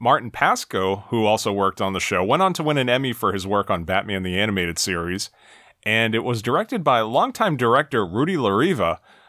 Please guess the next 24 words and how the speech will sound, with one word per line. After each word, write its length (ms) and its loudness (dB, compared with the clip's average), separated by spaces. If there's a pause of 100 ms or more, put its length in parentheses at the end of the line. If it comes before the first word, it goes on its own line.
(160)
who 120 -2
was 160 0
best 280 0
known 280 0
for, 440 0
uh, 160 0
the 140 -8
classic 560 -2
Mister 300 -4
Magoo. 460 -2 (500)
So 200 -4
they 140 0
ha-, 140 -6
they 120 -2
had 220 -2
some, 300 0
uh, 160 2
pretty 340 -4
skilled 460 0
people 260 0
working 320 0
on 120 -2
this 120 -4
show. 280 2